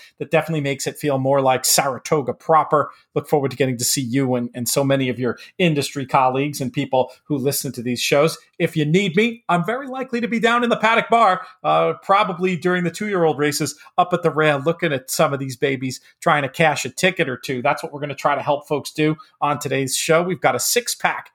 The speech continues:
of races we're gonna be looking at, starting with the maiden special weight action right here at Saratoga.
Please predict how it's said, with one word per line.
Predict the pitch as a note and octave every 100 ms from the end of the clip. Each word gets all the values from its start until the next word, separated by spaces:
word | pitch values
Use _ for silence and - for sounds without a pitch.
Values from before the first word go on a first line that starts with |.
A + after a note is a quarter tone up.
| -
of | C#3+
races | C3+ D3 D3 D3+ - - -
we're | D#3
gonna | D3
be | C3+
looking | C3 C#3 D3
at, | C#3+ C#3+
starting | - D#3+ E3+ E3
with | C#3 C3+
the | C3 B2 - _
maiden | D#3+ F3 D#3
special | - D#3+ - D3
weight | D3 D3
action | C#3+ C#3 C#3+ - D#3 C3 - _ -
right | D3 F#3
here | - E3 C#3+
at | C3
Saratoga. | - D3 D3 B2+ D#3 D3 C3